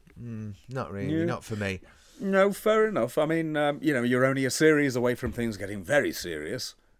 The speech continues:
Speaker 2: Um,
Speaker 1: Yeah.
Speaker 2: in season eighteen, which I know you love.
Speaker 1: I
Speaker 2: Um,
Speaker 1: adore it, yeah.
Speaker 2: No, this lovely time capsule of silliness, isn't it? And you're right, the scene with, uh, <coughs> John Cleese and Eleanor Bron as a couple of art critics discussing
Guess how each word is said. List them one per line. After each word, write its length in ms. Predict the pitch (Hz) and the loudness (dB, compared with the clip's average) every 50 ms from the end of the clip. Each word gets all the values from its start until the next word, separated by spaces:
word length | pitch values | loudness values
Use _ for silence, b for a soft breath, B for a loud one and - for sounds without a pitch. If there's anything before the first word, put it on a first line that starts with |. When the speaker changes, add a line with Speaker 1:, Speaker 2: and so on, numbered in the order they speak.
| - | -12
Speaker 2:
Um, 200 | - 85 95 95 | -8 -4 -2 0
Speaker 1:
Yeah. 320 | 139 156 196 233 247 170 92 | 2 2 2 2 2 0 0
Speaker 2:
in 40 | - | -2
season 380 | - 107 101 92 80 78 85 80 | -4 -6 -8 -8 -8 -8 -8 -8
eighteen, 420 | 82 - - - 92 107 139 151 | -8 -8 -8 -8 -6 -6 -4 -2
which 220 | 123 98 - - | -2 -2 -2 -2
I 40 | 107 | -2
know 120 | 101 104 104 | -2 -2 -2
you 160 | 95 92 101 | -2 -4 -4
love. 420 | 101 113 127 101 90 120 - - - B B B - | -2 -2 -2 -2 -2 -4 -6 -12 -18 B B B -2
Speaker 1:
I 160 | 113 117 110 | 0 2 4
Speaker 2:
Um, 260 | 120 127 127 131 131 | 6 6 4 4 2
Speaker 1:
adore 200 | 107 107 101 90 | 2 0 -2 -4
it, 140 | 85 73 58 | -6 -8 -10
yeah. 340 | 78 87 90 98 92 82 78 - _ _ _ _ _ _ - - | -8 -8 -6 -6 -6 -8 -10 -14 _ _ _ _ _ _ -12 -6
Speaker 2:
No, 220 | 139 135 135 127 | -2 -2 0 0
this 240 | - - 156 135 - | 0 0 -2 0 2
lovely 380 | 151 170 185 160 170 170 143 - - | 4 4 4 4 4 0 0 -2 -4
time 260 | - 165 160 160 151 | -2 0 0 0 -2
capsule 420 | 131 139 147 - - - 143 131 127 | -4 -6 -6 -6 -6 -4 -4 -4 -4
of 80 | 120 | -4
silliness, 600 | - - - 151 131 123 110 87 73 71 - - | -2 -2 0 0 0 -2 -2 -6 -8 -10 -8 -8
isn't 180 | 123 107 110 123 | -6 -6 -4 -4
it? 80 | 101 101 | -4 -2
And 80 | 139 | -2
you're 80 | 139 135 | 0 2
right, 220 | 135 135 120 - | 4 2 2 0
the 80 | - 107 | -4 -4
scene 340 | - - 160 151 151 151 143 | 0 2 2 2 2 2 0
with, 320 | 131 127 117 - - 123 | 0 0 0 -2 0 2
uh, 220 | 120 113 107 98 - B B B B B B B B B _ - | 4 4 4 4 2 B B B B B B B B B _ 6
<coughs> 600 | - - - - - - 180 - - 180 180 131 - _ | 8 8 8 6 4 0 -2 -2 -2 0 0 -2 -4 _
John 240 | - 170 170 165 147 | 4 6 6 6 6
Cleese 300 | - - 135 139 131 107 | 2 -2 0 0 0 -2
and 100 | 117 123 | -2 -4
Eleanor 240 | 120 117 117 117 110 | -4 -4 -4 -4 -4
Bron 220 | 90 120 120 110 101 | -2 -2 -2 -2 -2
as 80 | 98 | -6
a 60 | 107 - | -8 -8
couple 180 | 120 123 120 | -4 -4 -4
of 80 | 113 - - | -4 -4 -4
art 320 | 104 120 117 117 - _ | -2 -2 -2 -2 -4 _
critics 440 | - - 107 - - 85 - - - | -8 -8 -8 -8 -8 -10 -10 -12 -10
discussing 600 | - 117 110 - - - 131 - - 117 113 110 | -8 -8 -8 -6 -4 -4 -4 -2 -2 -2 -2 -4